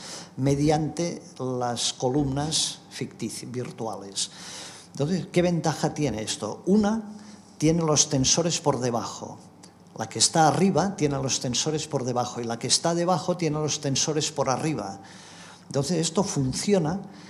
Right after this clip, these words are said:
por ejemplo, como es un umbráculo, y por aquí correrá el, eh, puede haber viento y hay paredes en el fondo,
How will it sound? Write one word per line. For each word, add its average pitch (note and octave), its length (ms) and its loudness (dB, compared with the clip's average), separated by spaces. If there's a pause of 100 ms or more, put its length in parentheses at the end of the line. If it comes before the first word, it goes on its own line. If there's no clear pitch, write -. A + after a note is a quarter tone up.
(240)
por A#2 160 -2
ejemplo, B2 400 -2
como A#2+ 180 -2
es D3 140 0
un D#3+ 160 4
umbráculo, C#3 760 0
y B2+ 40 -8
por A2+ 160 -6
aquí A#2 340 -8
correrá A#2+ 460 0
el, A#2 120 -2
eh, A2+ 460 -8
puede B2 220 -2
haber B2+ 240 -2
viento C3+ 360 0
y A#2+ 120 0
hay C#3+ 140 2 (120)
paredes B2 800 2
en A#2+ 100 -4
el A#2 160 0
fondo, D3+ 560 -2